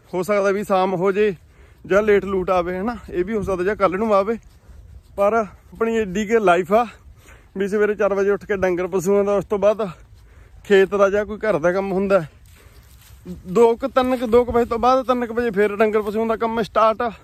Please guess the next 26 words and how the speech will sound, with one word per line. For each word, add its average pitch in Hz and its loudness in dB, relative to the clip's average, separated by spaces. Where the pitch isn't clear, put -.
ਬਸ 196 -4
ਇਹੀ - -6
ਆ, 233 2
ਜਦੋਂ 185 2
ਪਿੰਡ 208 0
ਹੁੰਨੇ 214 2
ਆ, 214 4
ਜਦੋਂ 214 2
ਬਾਹਰ 180 2
ਹੁੰਨੇ 214 -2
ਆ, 196 -2
ਉਦੋਂ 190 2
ਤੁਹਾਨੂੰ 202 -2
ਪਤਾ 175 -4
ਹੀ 190 2
ਆ 185 2
ਵੀ 180 -4
ਤੁਹਾਨੂੰ 185 -6
ਘੈਂਟ 190 -4
ਘੈਂਟ 202 -2
ਚੀਜ਼ਾਂ 180 -2
ਦਿਖਾਉਂਦੇ 160 0
ਰਹਿੰਦੇ 202 0
ਆ। 214 2
ਤਾਂ 202 -2
ਹੁਣ 208 0